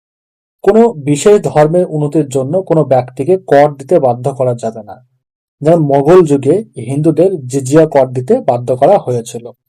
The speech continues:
সেই জিনিস আর, সেই জিনিস আর চলবে না।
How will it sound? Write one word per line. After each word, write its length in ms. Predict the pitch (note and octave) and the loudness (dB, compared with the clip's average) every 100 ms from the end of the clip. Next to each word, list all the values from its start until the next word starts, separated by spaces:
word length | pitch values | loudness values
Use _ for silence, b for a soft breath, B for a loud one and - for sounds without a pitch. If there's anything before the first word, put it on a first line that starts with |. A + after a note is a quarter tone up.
| _ _ _ | _ _ _
সেই 280 | - C#3 C3 | -4 0 0
জিনিস 300 | C3+ F#3 E3 | 0 -2 0
আর, 100 | G#3 - _ _ _ | -2 -4 _ _ _
সেই 280 | - D3+ C3+ | -2 0 0
জিনিস 320 | C#3+ C#3 - | -2 -8 -12
আর 140 | - - | -20 -6
চলবে 320 | B2 A2+ A2 | -4 -4 -8
না। 200 | G#2+ - | -12 -20